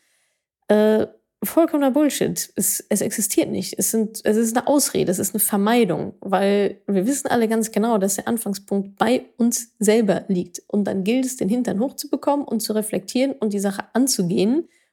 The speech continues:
und nicht immer aufzuschieben mit solchen wenn-dann komischen, ähm, Sätzen und uns dahinter zu verstecken,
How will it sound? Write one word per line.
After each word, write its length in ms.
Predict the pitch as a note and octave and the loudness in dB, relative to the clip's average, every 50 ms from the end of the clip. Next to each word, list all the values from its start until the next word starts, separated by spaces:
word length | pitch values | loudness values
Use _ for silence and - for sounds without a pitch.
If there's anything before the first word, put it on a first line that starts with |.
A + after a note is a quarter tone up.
| _ | _
und 220 | _ - G3+ F3 - | _ -2 -2 0 2
nicht 300 | A#3 C4 C4 - - - | 0 0 0 -4 -4 -2
immer 240 | A#3 A3 A3+ A3+ - | -2 -2 -2 2 2
aufzuschieben 760 | B3 C4+ B3+ - - - F#3+ - - - F3 F3 F#3+ A3+ A3 | 2 2 2 -2 -6 -6 -6 -6 -4 -4 -2 0 0 0 0
mit 100 | G#3 - | 0 0
solchen 380 | - F#3+ G3 F#3+ G3 F#3+ F3+ | 0 0 0 0 0 -2 0
wenn-dann 640 | - - G#3 G#3 G3+ G3+ F#3+ G3+ A3+ A#3 G#3+ F#3 E3+ | 0 0 0 2 2 2 2 2 2 2 2 0 -2
komischen, 800 | - - - F3+ F3+ F3 E3+ E3+ E3+ E3+ E3 E3 E3+ E3+ E3+ - _ _ _ _ _ _ _ _ _ | -2 -2 -2 0 0 0 -2 -2 -2 -4 -2 -2 -4 -6 -8 -12 _ _ _ _ _ _ _ _ _
ähm, 480 | G3+ G3 - G3+ G3+ G#3 G#3 G3+ - _ | -2 0 0 -2 -2 -4 -4 -6 -8 _
Sätzen 800 | G#3+ G3 F3+ F3+ E3+ - - - - - F#3 G3 B3 D4+ D#4+ - _ _ _ _ _ _ | -4 -2 -2 -2 -2 -2 -2 -4 -2 -2 -2 0 0 -2 -4 -6 _ _ _ _ _ _
und 220 | - - G3+ G3+ | -2 0 2 4
uns 200 | G3 F#3+ F#3+ - | 4 2 2 0
dahinter 360 | - G#3 G3 A3 - G3 G#3 G3 | 0 0 0 0 0 -2 -4 -4
zu 140 | - G3+ | -4 -4
verstecken, 580 | - - - F3 - - G#3 - - - - - | -4 -6 -4 -6 -2 -2 -2 -2 -2 -12 -14 -16